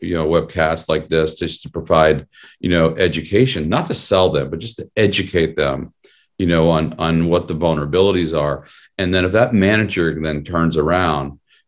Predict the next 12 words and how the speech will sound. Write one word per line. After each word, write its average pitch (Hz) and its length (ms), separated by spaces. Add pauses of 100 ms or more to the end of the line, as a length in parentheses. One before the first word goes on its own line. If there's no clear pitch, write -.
(160)
and 82 160
there's 85 220
a 85 40
young, 87 720
you 87 120
know, 78 440 (160)
new 95 240
manager 92 420
like 87 200
yourself 135 480
coming 85 320
in, 82 440